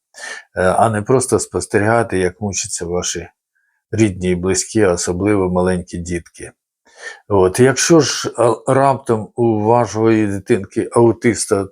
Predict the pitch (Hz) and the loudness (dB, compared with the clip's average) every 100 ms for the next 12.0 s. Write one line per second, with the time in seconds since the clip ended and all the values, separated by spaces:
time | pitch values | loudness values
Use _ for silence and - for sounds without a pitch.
0 | - 117 113 113 113 104 107 - 110 - | -4 -2 0 2 2 2 0 -2 -2 -2
1 | - 151 127 92 92 92 92 - - _ | 0 2 2 0 -4 -4 -6 -16 -20 _
2 | _ - 113 101 - 90 - 92 95 95 | _ -4 -2 -2 -4 -8 -6 -4 0 0
3 | 92 90 95 - 90 90 120 127 110 - | 0 -2 -4 -2 -2 0 2 2 0 -6
4 | 92 95 92 - 87 92 117 110 98 92 | -6 -6 -8 -8 -6 0 2 2 2 0
5 | 90 90 90 95 92 110 - 147 143 - | -2 -4 -4 -4 0 -2 0 -2 -2 -12
6 | - - - - _ _ _ _ _ - | -14 -14 -16 -20 _ _ _ _ _ -2
7 | 135 139 127 107 98 95 92 - 117 113 | 2 2 2 2 2 0 -4 0 2 2
8 | 98 95 117 - 131 120 95 95 87 113 | -2 0 -2 2 4 4 4 0 -4 -6
9 | 110 - 98 - 117 - - 90 - _ | -4 -4 -4 -2 -2 -2 -4 -4 -6 _
10 | - - - _ 104 110 104 95 104 101 | -20 -18 -18 _ -4 0 0 2 2 2
11 | 92 92 95 95 92 87 - 87 - | -2 -4 -2 -2 -4 -10 -10 -10 -8